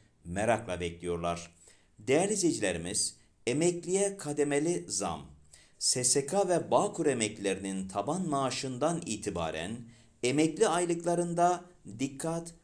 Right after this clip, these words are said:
kademeli zam oranı söz konusu olacak. Yani daha az maaş alan emekliye verilecek zam oranı daha yüksek olacak. Emekli zammı da yedi bin beş yüz, on bin, on bin, on beş bin,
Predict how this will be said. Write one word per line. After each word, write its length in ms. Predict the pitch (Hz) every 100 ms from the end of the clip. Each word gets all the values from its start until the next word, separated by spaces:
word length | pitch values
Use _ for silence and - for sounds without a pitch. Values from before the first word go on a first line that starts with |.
| - -
kademeli 680 | 143 143 170 170 190 196
zam 640 | 175 - 165 165 143 - -
oranı 400 | 156 147 127 110
söz 380 | - - 170 -
konusu 320 | 113 120 143
olacak. 500 | 107 87 87 85 - - _ _ 95
Yani 600 | 110 180 180 135 101 110
daha 260 | 113 180
az 240 | 135 139 110
maaş 400 | 113 110 104 107
alan 280 | 101 101 92
emekliye 560 | 104 104 - 107 104
verilecek 460 | 101 98 95 95 92
zam 280 | 90 107 104
oranı 440 | 101 95 92 85
daha 140 | 85
yüksek 380 | 101 101 143 139
olacak. 480 | 151 147 151 156 - - - - _ _ _
Emekli 440 | 117 135 151 180 220
zammı 380 | 170 127 104
da 240 | 98 120 - - - -
yedi 380 | 92 120 147 175
bin 200 | 185 175
beş 280 | 185 - 185
yüz, 200 | 190 -
on 260 | 143 117 87
bin, 160 | 73 - - _ _ _ -
on 280 | 143 190 185
bin, 220 | 185 190 -
on 220 | 135 117
beş 280 | 90 - -
bin, 280 | 135 165